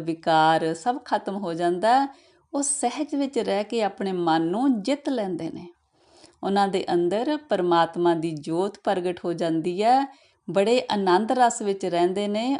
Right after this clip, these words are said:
ਉਹਨਾਂ ਦੇ ਅੰਦਰੋਂ ਅਗਿਆਨਤਾ ਖਤਮ ਹੋ ਜਾਂਦੀ ਆ। ਜਿਹੜੇ ਜੀਵ ਕਹਿੰਦੇ ਹਰ ਵਕਤ, ਹਰ ਰੋਜ਼ ਉਸ ਪਰਮੇਸ਼ਰ ਦੇ ਗੁਣ ਗਾਉਂਦੇ ਨੇ, ਉਹਨਾਂ ਦੇ ਅੰਦਰ ਪਰਮੇਸ਼ਰ ਦੇ ਗੁਣ ਪ੍ਰਗਟ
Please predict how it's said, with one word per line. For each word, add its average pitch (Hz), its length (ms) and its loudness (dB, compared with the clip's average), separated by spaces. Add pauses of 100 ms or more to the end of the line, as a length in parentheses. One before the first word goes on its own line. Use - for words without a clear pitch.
ਉਹਨਾਂ 208 240 -2
ਦੇ 196 200 -2
ਅੰਦਰੋਂ 185 340 -2 (100)
ਅਗਿਆਨਤਾ 175 720 0
ਖਤਮ 320 380 -2
ਹੋ 247 160 -2
ਜਾਂਦੀ - 440 -12
ਆ। 185 60 -20 (1300)
ਜਿਹੜੇ 208 300 2
ਜੀਵ 190 420 -4
ਕਹਿੰਦੇ 202 400 -2
ਹਰ 190 420 -4
ਵਕਤ, 175 480 -4
ਹਰ 185 340 -2
ਰੋਜ਼ 170 500 -2 (600)
ਉਸ 240 200 -4
ਪਰਮੇਸ਼ਰ 202 640 -2
ਦੇ 226 200 -2
ਗੁਣ 180 380 -2
ਗਾਉਂਦੇ 185 460 2
ਨੇ, 208 260 -2
ਉਹਨਾਂ 220 300 -4
ਦੇ 208 260 -6
ਅੰਦਰ 170 300 -4
ਪਰਮੇਸ਼ਰ 175 640 -4
ਦੇ 165 200 -4
ਗੁਣ 160 420 0 (200)
ਪ੍ਰਗਟ 247 360 2